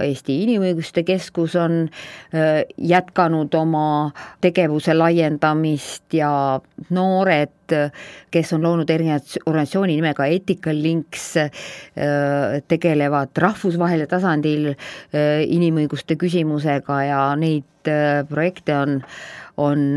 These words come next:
mitmeid veel. Üks selline algatus, eh, mis, mille start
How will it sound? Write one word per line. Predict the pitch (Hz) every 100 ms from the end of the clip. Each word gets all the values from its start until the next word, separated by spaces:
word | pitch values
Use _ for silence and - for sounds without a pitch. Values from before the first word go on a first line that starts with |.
| 143 139 143 -
mitmeid | 160 165 - 147 143
veel. | 151 135 123 123 _
Üks | 156 165 - 220
selline | 233 220 160
algatus, | 226 214 135 - 139 - -
eh, | 139 - - - 147 147 143 -
mis, | - 175 170 - - - - - - -
mille | 175 165
start | - 220 240